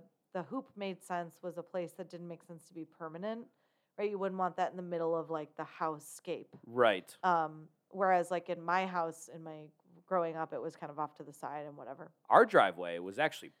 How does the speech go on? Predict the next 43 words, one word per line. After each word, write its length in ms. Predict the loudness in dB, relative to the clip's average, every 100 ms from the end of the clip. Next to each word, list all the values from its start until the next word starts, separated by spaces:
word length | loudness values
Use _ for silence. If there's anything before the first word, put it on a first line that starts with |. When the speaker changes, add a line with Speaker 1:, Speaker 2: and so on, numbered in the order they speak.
| 4
Speaker 2:
perfect 380 | 6 6 2 -4
for, 520 | -4 0 2 0 -6 _ -12 -6
for 60 | 4
Speaker 1:
Yeah. 240 | 8 10
Speaker 2:
basketball. 760 | 10 8 8 -2 -8 -6 -8 -12 _ -2
Speaker 1:
And 120 | 0
it 80 | 2
was, 200 | 0 0
but 180 | 8 10
it 80 | 10
was 140 | 8 6 0
on 500 | 0 6 6 6 2 0
the 140 | -2
garage. 800 | 2 4 6 8 8 8 6 2
Speaker 2:
It 40 | 0
was 120 | 2
on 120 | 4
the 60 | 4
Speaker 1:
And 80 | 6
I 380 | 12 12 12
wanna 100 | 10
Speaker 2:
garage, 80 | 6
Speaker 1:
talk 380 | -2 4 6 8
about 340 | 8 8 8
that. 160 | 2 2
Speaker 2:
but 80 | 6
it 40 |
also 420 | 10 10 8 6 4
was, 140 | 4
like, 180 | 2 2
eight 200 | -4 -4
and 60 | -4
a 40 |
half 240 | -2 -2 -4
feet. 240 | -10 -12 _
It 100 | -2
wasn't 340 | 2 2 0 -8
ten 200 | -8 -8
feet. 240 | -12 -16 _ _ _ _
Speaker 1:
Yes. 300 | 6 6 8
Speaker 2:
<laughs> 720 | 4 6 4 2 -4 -2 6
Speaker 1:
A, 440 | 10 10 10 6 0 0
yes. 460 | 4 4 4 -4